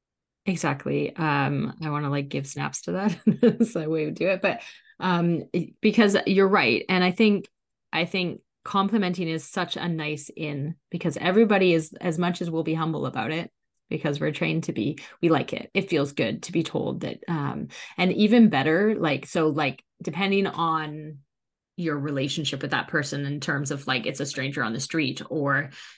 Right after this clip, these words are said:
it's a mom that actually you see each other all the time because you're a pickup or whatever. Um,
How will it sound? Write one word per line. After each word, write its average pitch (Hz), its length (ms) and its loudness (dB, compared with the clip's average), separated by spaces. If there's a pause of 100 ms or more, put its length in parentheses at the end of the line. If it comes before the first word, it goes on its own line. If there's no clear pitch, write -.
(380)
it's 143 300 0
a - 80 0
mom 156 340 2
that 156 280 -2
actually 165 380 -4
you 185 160 -2
see 269 200 2
each 254 140 2
other 170 180 2
all 180 120 0
the 196 80 -6
time 165 400 -2
because 147 520 -8
you're - 140 -4
a - 60 -4
pickup 196 440 0
or 131 260 0
whatever. 175 480 -2 (560)
Um, 165 460 0